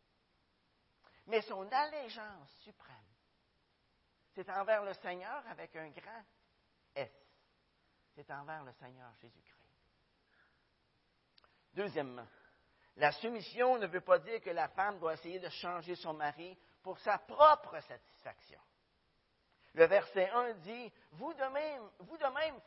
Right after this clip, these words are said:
femmes, soyez soumises chacune à votre mari, afin que même si quelqu'un n'obéisse pas à la parole, il soit gagné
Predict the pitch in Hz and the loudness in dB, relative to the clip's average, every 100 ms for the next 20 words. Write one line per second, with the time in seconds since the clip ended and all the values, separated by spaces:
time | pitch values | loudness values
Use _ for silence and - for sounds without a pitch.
0 | - 302 302 147 113 - _ _ - 247 | -4 -4 -4 -10 -20 -20 _ _ -6 -4
1 | 277 - 247 269 294 - 214 254 240 196 | -4 -6 -8 -8 -6 -2 -2 -2 -2 0
2 | 185 160 151 143 196 311 294 _ - 160 | -2 -6 -8 -10 -10 -14 -16 _ -4 0
3 | 160 233 196 226 285 - 202 202 - 262 | 2 2 0 0 -4 -4 -2 -2 0 -2
4 | 277 - - 175 160 147 135 - - 359 | -2 -6 -6 -2 -2 -2 -12 -14 -8 -6
5 | 277 101 - 87 82 90 123 285 _ _ | -6 -8 -16 -20 -20 -20 -20 -20 _ _
6 | _ _ _ _ _ _ _ _ _ 175 | _ _ _ _ _ _ _ _ _ -12
7 | 175 147 - 170 135 127 _ _ 139 147 | -12 -14 -14 -8 -8 -8 _ _ -20 0
8 | 269 302 233 214 294 294 | 2 2 0 -8 -14 -18